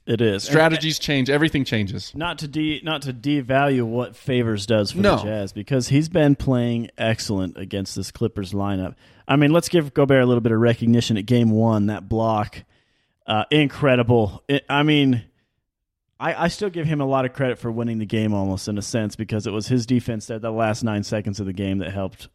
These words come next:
Speaker 1: us secure our lead and win that game one. It's incredible.
Speaker 2: It's cool seeing him develop his defensive game. By the way, three-time Defensive Player of the Year right here, everybody.
Speaker 1: Pop some champagne, baby.
Speaker 2: <laughs> He just won his third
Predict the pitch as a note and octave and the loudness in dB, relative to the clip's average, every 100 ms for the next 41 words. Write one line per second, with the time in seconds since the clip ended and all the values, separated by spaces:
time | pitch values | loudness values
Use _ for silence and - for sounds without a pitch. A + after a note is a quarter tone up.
0 | _ G2+ F#2+ - - - - - - A2+ | _ -8 -8 -8 -14 -14 -16 -12 -4 -2
1 | G#2+ G2+ A2 - G2+ F#2+ F#2+ F#2+ F#2+ - | 0 -2 -6 -8 -6 -6 -6 -6 -8 -10
2 | F#2 F#2 G2 F#2+ F2+ E2 D#2+ D2+ D#2 D#2+ | -8 -4 -4 -4 -8 -12 -14 -12 -14 -16
3 | - - - F#3 - G#2 G2+ - - _ | -18 -20 -12 -12 -8 -6 -6 -10 -20 _
4 | _ C#3+ - - - F#3+ G#3+ G3+ F3 - | _ -4 -4 -4 0 2 4 2 -2 0
5 | D#3 D3+ B2 C#3 C3+ A2+ G2+ A#2 A#2 A#2 | 2 2 2 2 2 0 0 4 6 4
6 | G#2 - G#2+ G2+ A2 - G#2 - F#2+ G2+ | 2 -2 -4 -2 -4 -2 -4 -4 -4 -2
7 | G2 - - - - _ _ C3 D#3 D#3 | -2 -4 -14 -20 -20 _ _ 2 4 4
8 | B2 A#2 - _ C3+ C#3+ D#3 D3 C3 B2+ | 4 0 -4 _ -6 -2 -2 -2 0 0
9 | A#2+ B2+ C3 B2 G#2+ - A#2 A2+ G#2 G2+ | 0 -2 -2 -2 -4 0 2 2 2 2
10 | G#2 F#2+ E2+ - _ _ - G#2 G2+ G#2 | 2 0 -2 -10 _ _ -6 -4 -2 0
11 | G2+ F#2+ F2+ F2+ F#2 F#2 A2 A#2+ D3 C#3+ | 2 2 -2 -2 -2 -2 -4 -4 -2 -2
12 | C#3 D#3 F3 E3 D3+ D#3+ A2+ A2 - - | 2 2 4 2 0 2 2 2 -4 -14
13 | - C#3+ C3+ C3 C3+ D#3+ E3+ C#3+ D3 D3 | -4 -2 0 0 2 2 4 4 4 4
14 | - C#3+ D3+ D#3 | 2 4 4 4